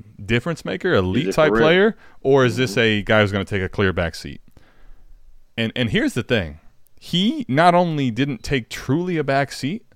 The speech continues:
Speaker 1: he's outshined Cooper Kupp when they're both on the field. And to me, that was the solidifying factor of, like, I'm just not gonna disrespect Puka the way he's been playing all year. Now,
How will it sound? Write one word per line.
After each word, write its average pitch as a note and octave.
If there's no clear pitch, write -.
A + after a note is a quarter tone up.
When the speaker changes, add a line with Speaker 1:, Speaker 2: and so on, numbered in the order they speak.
Speaker 1:
he's A3+
outshined C#3
Cooper A#2
Kupp B2
when G2+
they're A#2
both A2
on F#2+
the E2+
field. C#2
And A#2
to A#2+
me, B2+
that C#3
was A#2+
the G#2+
solidifying G#2
factor A2
of, F#2+
like, G2
I'm D3
just D3
not G#2
gonna G2+
disrespect F#2+
Puka F#2
the E2+
way F#2
he's F2
been E2
playing F2
all D#2+
year. D#2
Now, A2+